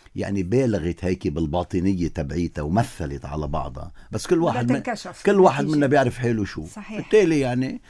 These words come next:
Speaker 2: صحيح.
Speaker 1: بيقول واحد بالأخير لما بيروح على بيته كل يوم إذا ما حس حاله إنه محترم،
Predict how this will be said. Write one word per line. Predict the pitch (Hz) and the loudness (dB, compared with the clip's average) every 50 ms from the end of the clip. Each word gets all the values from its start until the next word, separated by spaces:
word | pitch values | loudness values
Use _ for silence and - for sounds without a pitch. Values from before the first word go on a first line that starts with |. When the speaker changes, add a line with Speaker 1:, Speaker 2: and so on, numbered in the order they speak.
| - - | -16 -14
Speaker 2:
صحيح. | 202 185 - | -12 -4 2
Speaker 1:
بيقول | - 170 185 202 185 175 | 4 6 8 10 10 10
واحد | 180 170 131 143 147 135 | 10 8 8 6 4 2
بالأخير | 139 127 127 - - - | 2 0 0 0 2 2
لما | 131 131 147 | 4 6 6
بيروح | 151 170 185 165 139 | 6 6 6 6 6
على | 139 135 131 117 | 4 4 4 4
بيته | 123 120 113 104 - 123 | 6 4 4 4 2 0
كل | 120 - 165 170 | 0 2 2 2
يوم | 156 147 139 104 | 4 2 2 0
إذا | 123 107 123 120 | -2 0 2 2
ما | 113 117 | 0 0
حس | - 170 - - - | -2 -4 -4 -4 -4
حاله | - 123 123 120 117 - 107 | 0 0 0 0 0 -2 -2
إنه | 104 107 | -2 -2
محترم، | 110 110 - - - 95 85 80 80 90 | -2 -4 -4 -4 -4 -4 -4 -4 -6 -8